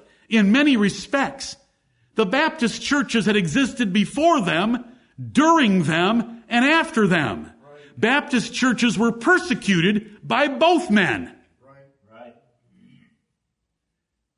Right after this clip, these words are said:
Speaker 1: The Reformation that counts,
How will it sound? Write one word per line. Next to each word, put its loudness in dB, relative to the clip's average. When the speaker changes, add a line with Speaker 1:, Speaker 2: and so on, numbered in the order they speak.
Speaker 1:
The 2
Reformation 2
that -4
counts, -2